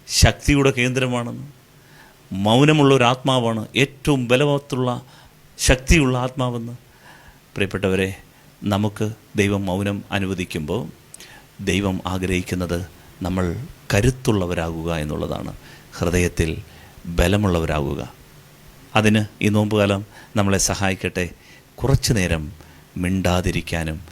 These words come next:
ക്രിസ്തുവിൻ്റെ പീഡാരഹസ്യങ്ങളെ വിസ്മയത്തോടെ കാണാനും കുരിശ് ഒരിക്കലെങ്കിലും നിങ്ങളെ വിസ്മയിപ്പിച്ചിട്ടുണ്ടോ എന്ന് ചിന്തിപ്പിക്കാനും ഉള്ള സമയമാണ്. ഉണ്ടോ? കുരിശ് ഒരിക്കലെങ്കിലും നമ്മളെ ആശ്ചര്യപ്പെടുത്തിയിട്ടുണ്ടോ,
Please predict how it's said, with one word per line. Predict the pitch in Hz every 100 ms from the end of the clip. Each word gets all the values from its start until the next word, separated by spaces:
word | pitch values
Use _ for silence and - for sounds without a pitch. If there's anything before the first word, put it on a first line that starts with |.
| - - -
ക്രിസ്തുവിൻ്റെ | 113 - 107 104 92
പീഡാരഹസ്യങ്ങളെ | 92 90 92 90 95 90 92 90 90 85 - - - - - -
വിസ്മയത്തോടെ | 110 - 117 110 101 - 95 87
കാണാനും | 85 87 85 80 - - - - - -
കുരിശ് | 120 127 - 107 104 - - - -
ഒരിക്കലെങ്കിലും | 123 143 - 127 123 110 107
നിങ്ങളെ | 104 101
വിസ്മയിപ്പിച്ചിട്ടുണ്ടോ | 95 101 - 117 113 104 - - 95 92 92 90
എന്ന് | 87
ചിന്തിപ്പിക്കാനും | 85 90 92 - 69 - - - - - - - -
ഉള്ള | 85 87 87
സമയമാണ്. | - 95 98 90 - - - - - - - - - -
ഉണ്ടോ? | 98 92 71 - - - -
കുരിശ് | 117 110 110 - 104 - - - - - -
ഒരിക്കലെങ്കിലും | 117 120 127 117 110 104 101 -
നമ്മളെ | 101 101 95
ആശ്ചര്യപ്പെടുത്തിയിട്ടുണ്ടോ, | 95 - 107 98 95 87 80 62